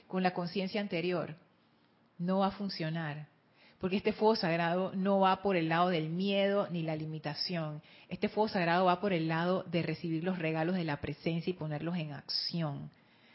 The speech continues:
Y para eso yo necesito, primero que todo, sentir que soy el receptáculo digno de esos regalos.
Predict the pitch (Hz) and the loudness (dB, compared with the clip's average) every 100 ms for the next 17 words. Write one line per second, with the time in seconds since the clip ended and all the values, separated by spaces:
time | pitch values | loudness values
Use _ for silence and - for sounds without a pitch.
0 | - - 196 - 165 160 180 262 302 - | -20 -8 -2 4 6 6 4 4 4 2
1 | 170 - 156 185 196 233 180 - 175 196 | 0 -2 2 2 2 0 -2 -4 -2 -2
2 | 185 175 170 220 190 175 175 214 180 156 | 0 -2 0 -2 -2 0 0 0 0 -2
3 | 170 170 190 - 180 190 196 190 160 - | -2 -4 -4 -2 0 0 0 -4 -6 -2
4 | 160 160 202 165 160 196 202 196 160 160 | -2 0 0 0 -2 -6 -4 -2 -2 -4
5 | 190 170 156 175 175 151 151 | -6 -6 -6 -4 -4 -6 -10